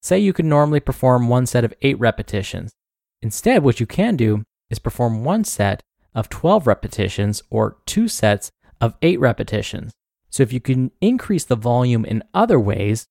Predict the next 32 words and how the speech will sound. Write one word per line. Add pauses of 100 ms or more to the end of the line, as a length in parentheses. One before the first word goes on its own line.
(140)
and
do
this
consistently
for,
like,
three
weeks, (520)
this
will
help
you
train
different
types
of
muscles, (420)
and
it'll
train
them
in
a
different
way
that
will
still
increase
your
overall
strength.